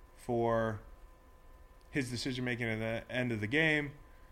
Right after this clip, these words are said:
Opted to kick a forty-one yarder, took some knees. That has a twenty-seven percent miss rate, and the Bears have only fumbled on run plays at a two percent rate. So you can see the disconnect there.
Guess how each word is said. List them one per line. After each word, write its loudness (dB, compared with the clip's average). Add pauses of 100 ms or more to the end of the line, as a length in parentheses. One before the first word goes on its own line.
(880)
Opted 4
to 0
kick -2
a 0
forty-one 0
yarder, 4
took -6
some -6
knees. -2 (1040)
That 4
has 2
a -2
twenty-seven -4
percent -4
miss -2
rate, 2 (1120)
and 0 (400)
the -4
Bears 0
have -2
only 0
fumbled -2 (120)
on -4
run -2
plays -6
at -6
a -4
two -6
percent -6
rate. -10 (1300)
So -4
you 0
can -2
see -2
the 2
disconnect -4
there. -10